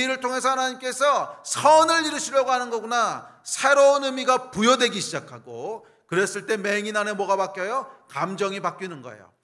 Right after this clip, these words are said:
항상 슬픔과 억울함과 우울함만을 만들어냈던 내 마음, 예, 그 마음은 뭐예요? 기억이죠. 기억이, 이제는 그 기억이 올라올 때마다 새로운 하나님의 은혜를 경험하게 되는 거예요. 그렇지, 하나님이 당신의 영광을 드러내는 거지.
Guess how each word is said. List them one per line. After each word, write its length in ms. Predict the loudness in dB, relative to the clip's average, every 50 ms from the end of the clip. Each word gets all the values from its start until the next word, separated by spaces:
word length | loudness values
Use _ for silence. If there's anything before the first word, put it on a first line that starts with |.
| _ _ _ _ _ _
항상 500 | -4 -2 -2 -2 -2 -4 -4 -4 -4 -4
슬픔과 800 | -4 -6 -8 -8 -10 -12 -14 -16 -14 -12 -6 -4 -2 0 0 0
억울함과 800 | 0 0 0 0 0 0 0 0 0 0 -2 -2 -4 -2 -2 -2
우울함만을 920 | -2 -4 -6 -8 -4 -2 0 0 0 0 -2 -4 -4 -2 -4 -6 -8 -8 -10 -16 -18 _
만들어냈던 880 | 0 2 4 4 4 2 0 0 0 0 0 -2 -4 -4 -6 -8 -6 -6
내 100 | -6 -6
마음, 500 | -4 -4 -4 -4 -6 -8 -10 -14 -18 -20 _ _ _ _ _ _ -10
예, 380 | -6 -6 -4 -4 -6 -8 -10 -14 -18 _ -4
그 80 | -2
마음은 440 | 0 2 2 2 2 0 -4 -8 -8
뭐예요? 380 | -6 -6 -6 -6 -6 -8 -10 -12
기억이죠. 720 | -14 -12 -8 -6 -4 -4 -6 -8 -12 -18 -18 -20 -20 -20 _ _ _ _ _ _
기억이, 640 | -10 -6 -2 -2 -2 -2 -4 -6 -10 -10 -10 -12 -14 -18 _ _ -8
이제는 420 | -6 -2 2 2 2 2 0 -4
그 120 | -6 -8 -8
기억이 280 | -2 0 0 0 0 0
올라올 400 | -4 -2 0 0 0 0 0 -2
때마다 720 | -4 -4 -2 -2 0 2 2 2 2 0 -4 -8 -14 -16 -14
새로운 600 | -10 -4 2 4 4 6 8 8 6 6 4 4
하나님의 400 | 2 2 0 0 -2 -2 -2 -4
은혜를 380 | -2 -2 0 2 2 2 2
경험하게 400 | 0 -2 0 0 0 -2 0 0
되는 240 | -2 -2 -4 -8 -10
거예요. 260 | -12 -14 -16 -16 -18 -20 _ _ _ _
그렇지, 480 | _ 4 6 6 6 6 2 2 4 4
하나님이 420 | 6 6 4 2 0 -2 -2 -2
당신의 340 | 0 0 0 -2 -4 -4 -4
영광을 320 | -4 -4 -4 -4 -4 -2
드러내는 400 | -2 -4 -4 -4 -4 -8 -8 -8
거지. 440 | -8 -8 -8 -8 -8 -8 -8 -8 -10